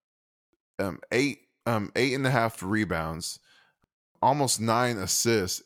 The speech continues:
and he's, he's having the best field goal percentage of his career. He's, he's shooting fifty percent, and you know how many shots he takes. He's shooting fifty percent,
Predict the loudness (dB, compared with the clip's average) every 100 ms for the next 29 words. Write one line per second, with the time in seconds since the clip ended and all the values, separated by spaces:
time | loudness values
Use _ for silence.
0 | -6 -2 2 2 2 -2 _ _ _ _
1 | -2 2 2 2 0 0 4 4 4 -2
2 | -6 _ _ _ _ -20 -8 2 2 4
3 | 0 0 -4 -2 -4 -4 -8 -10 _ _
4 | _ 0 0 2 2 0 -2 0 0 0
5 | -2 -4 _ _ _ _ _ _ _ _
6 | _ _ _ 0 2 2 2 0 -2 0
7 | 0 0 -8 -4 -2 0 0 0 -2 _
8 | _ _ _ _ _ _ _ _ _ 0
9 | 0 2 2 2 2 2 2 4 2 0
10 | -4 -4 -4 -4 -4 -8 -8 _ _ -2
11 | 0 0 0 -2 -4 -4 -2 0 0 0